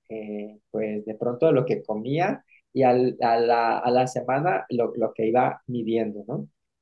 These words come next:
Entonces, esto obviamente, pues, al ver el resultado, o sea, porque estás midiendo, estás registrando, digamos,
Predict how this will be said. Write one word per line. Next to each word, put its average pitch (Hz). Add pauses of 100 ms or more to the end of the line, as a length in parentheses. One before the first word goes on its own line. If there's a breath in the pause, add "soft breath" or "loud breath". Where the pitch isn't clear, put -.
(140)
Entonces, 147
esto 143
obviamente, 190
pues, 160
al 131
ver 135
el 156
resultado, 147
o 156
sea, 107
porque -
estás 135 (140)
midiendo, 127
estás 110
registrando, 120
digamos, 113